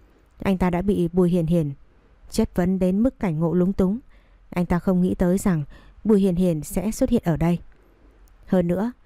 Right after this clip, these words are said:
tôi quen Tống Như nhiều năm như vậy, tôi hiểu cách làm người của cô ấy. Anh không cần vu oan cho cô ấy. Tôi nghĩ anh vốn không muốn nói cho cô ấy chuyện này đúng không?" Bùi Hiền Hiền quay người lại. Vì hàng năm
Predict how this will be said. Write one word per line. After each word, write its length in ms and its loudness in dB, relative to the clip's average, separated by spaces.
tôi 120 0
quen 200 0
Tống 240 -2
Như 200 2
nhiều 240 2
năm 200 0
như 100 2
vậy, 200 -4
tôi 120 4
hiểu 200 2
cách 200 -4
làm 240 -2
người 220 2
của 140 -4
cô 180 0
ấy. 300 -2
Anh 140 0
không 160 0
cần 200 -2
vu 140 2
oan 200 0
cho 120 -2
cô 160 0
ấy. 240 0
Tôi 120 4
nghĩ 240 2
anh 180 -2
vốn 260 2
không 220 0
muốn 120 2
nói 200 0
cho 140 0
cô 120 0
ấy 300 -2
chuyện 180 -2
này 160 0
đúng 160 2
không?" 200 -2
Bùi 180 2
Hiền 140 0
Hiền 220 -2
quay 160 0
người 200 2
lại. 220 -4
Vì 120 2
hàng 220 0
năm 240 0